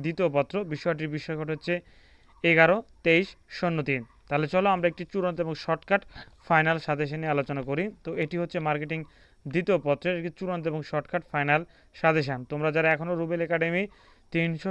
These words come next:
ষাট চ্যানেলটি সাবস্ক্রাইব করোনি, অবশ্যই চ্যানেলটি সাবস্ক্রাইব করে সাথে থাকবে। তোমাদের পরীক্ষা সংক্রান্ত যাবতীয় সাজেশন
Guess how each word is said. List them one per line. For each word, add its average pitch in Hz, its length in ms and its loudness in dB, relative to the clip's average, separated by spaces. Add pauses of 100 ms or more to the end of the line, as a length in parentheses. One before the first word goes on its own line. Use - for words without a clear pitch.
(100)
ষাট 190 160 2 (200)
চ্যানেলটি 170 360 0
সাবস্ক্রাইব 151 420 -4
করোনি, 180 300 -2
অবশ্যই 151 300 -6
চ্যানেলটি 147 320 -4
সাবস্ক্রাইব 143 400 -6
করে 196 120 0 (400)
সাথে 165 380 4
থাকবে। 180 260 2
তোমাদের 165 320 -4
পরীক্ষা 151 280 -2 (160)
সংক্রান্ত 156 360 -6 (140)
যাবতীয় 147 460 2 (340)
সাজেশন 151 460 2